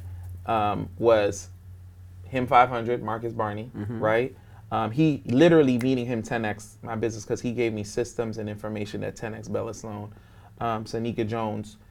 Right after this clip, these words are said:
Speaker 1: is another, a, a good person, taught me a lot about real estate. She learned a lot under Greg Parker.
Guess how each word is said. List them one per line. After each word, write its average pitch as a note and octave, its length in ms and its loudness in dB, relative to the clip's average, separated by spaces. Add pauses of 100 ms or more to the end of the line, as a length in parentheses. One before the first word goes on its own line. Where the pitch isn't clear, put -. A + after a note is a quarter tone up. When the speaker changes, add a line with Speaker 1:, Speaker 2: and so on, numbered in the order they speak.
(160)
Speaker 1:
is A2 140 -4
another, A2 520 0
a, - 280 -6
a - 20 -2
good G#2+ 200 0
person, A2 360 -2
taught A2 240 -4
me A2 80 -6
a G#2 80 -8
lot G#2+ 200 2
about A2 320 -6
real A2 120 0
estate. G#2 280 -4
She A2+ 120 -8
learned G#2 220 -4
a G#2 60 -8
lot G#2 300 -4
under G2+ 240 -6
Greg G2+ 260 -2
Parker. G#2 460 -2